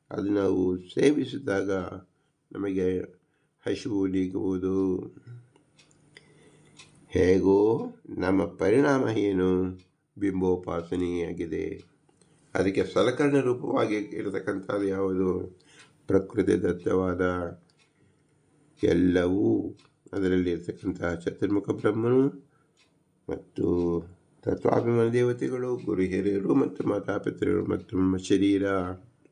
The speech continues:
ಇದು ಐದನ್ನು ಸಹ ಪಂಚೀಕರಣ ಎಂದು ಭಾಗವತದಲ್ಲಿ ತಿಳಿಸಿಕೊಟ್ಟಿದೆ. ಈ ಪಂಚ-, ಪ್ರಪಂಚದ ಪಂಚೀಕರಣವನ್ನು ನಾವು ಚೆನ್ನಾಗಿ ತಿಳಿದುಕೊಂಡಾಗ ಇದು ನಮ್ಮ ಉಪಯುಕ್ತಕವಾಗಿ,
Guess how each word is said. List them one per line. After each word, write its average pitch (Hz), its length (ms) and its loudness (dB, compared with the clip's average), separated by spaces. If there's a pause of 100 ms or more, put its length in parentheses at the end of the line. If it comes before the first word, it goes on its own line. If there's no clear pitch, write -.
(720)
ಇದು 98 320 4
ಐದನ್ನು 123 440 4
ಸಹ 90 320 -4
ಪಂಚೀಕರಣ 95 1040 -2
ಎಂದು 92 460 -2
ಭಾಗವತದಲ್ಲಿ 95 580 -4
ತಿಳಿಸಿಕೊಟ್ಟಿದೆ. 107 1080 -4 (1040)
ಈ 107 180 6
ಪಂಚ-, 113 460 0
ಪ್ರಪಂಚದ 135 580 4
ಪಂಚೀಕರಣವನ್ನು 110 1000 2
ನಾವು 101 220 0
ಚೆನ್ನಾಗಿ 98 480 0
ತಿಳಿದುಕೊಂಡಾಗ 92 800 -4 (1300)
ಇದು 95 380 6
ನಮ್ಮ 95 320 2 (1300)
ಉಪಯುಕ್ತಕವಾಗಿ, 101 1400 0